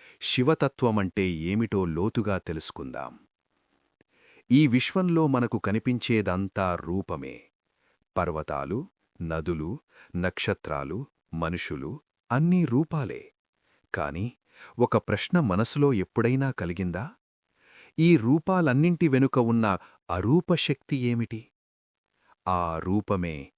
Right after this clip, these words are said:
శివతత్వం. శివుడొక విగ్రహం కాదు, ఒక దేవాలయంలో బంధించబడిన దేవుడు కాదు, అతనొక వ్యక్తి కాదు.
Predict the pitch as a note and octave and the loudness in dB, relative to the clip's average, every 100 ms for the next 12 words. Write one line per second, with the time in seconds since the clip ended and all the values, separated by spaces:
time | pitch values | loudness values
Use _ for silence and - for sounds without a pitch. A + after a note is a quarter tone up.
0 | _ - - F2+ G2 - - - C#2 A#1 | _ -12 -8 -4 -4 -4 -10 -12 -14 -14
1 | _ _ _ _ _ _ _ _ - - | _ _ _ _ _ _ _ _ -10 0
2 | - D3 G3+ G3 D#3+ G#2+ G#2 D3 C#3 D#3 | 4 6 6 6 4 2 2 2 4 0
3 | - F2 D2 - _ _ _ _ _ - | 0 -6 -8 -16 _ _ _ _ _ 0
4 | B2+ C#3+ A2+ G#2 B2 D#3 D#3+ D#3 C#3+ C3+ | 2 4 4 6 6 6 4 4 4 6
5 | C3 A2+ F2+ G2 G2+ C#3 D3+ C3+ C3+ C#3 | 6 4 2 2 4 4 4 4 4 2
6 | A2 B2 D#3 D3+ - B2 D#2 D2 _ _ | 4 4 4 2 0 -4 -6 -12 _ _
7 | _ _ _ _ - F2 G2 F2 - D#2 | _ _ _ _ -6 -4 -2 -4 -4 -8
8 | C2+ D2+ _ A#2 - D2+ C2 A#1+ | -8 -10 _ -4 -4 -8 -10 -16